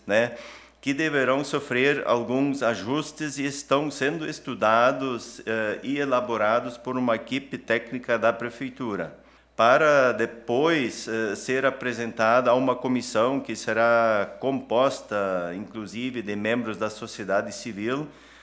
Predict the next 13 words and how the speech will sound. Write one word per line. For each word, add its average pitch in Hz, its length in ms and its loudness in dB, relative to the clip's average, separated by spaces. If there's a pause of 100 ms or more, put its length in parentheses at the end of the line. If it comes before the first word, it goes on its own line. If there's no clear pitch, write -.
(120)
para 117 200 4
aí 131 200 2
sim 151 380 -4
definir 127 640 -4
as 117 140 -4
alterações 113 1080 0 (520)
e, 143 520 -2
depois 127 580 0
disso, 135 320 -4
aprovados 120 800 2
em 127 180 -2
audiência 123 560 -2
pública. 98 680 -6